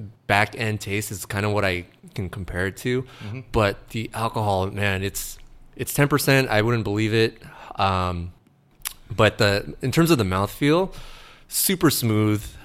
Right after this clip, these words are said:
Speaker 1: Um, it's, it'll, it, it's weird 'cause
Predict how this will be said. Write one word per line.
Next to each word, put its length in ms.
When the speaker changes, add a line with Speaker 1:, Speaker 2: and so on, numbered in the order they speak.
Speaker 1:
Um, 720
it's, 500
it'll, 360
it, 240
it's 200
weird 260
'cause 240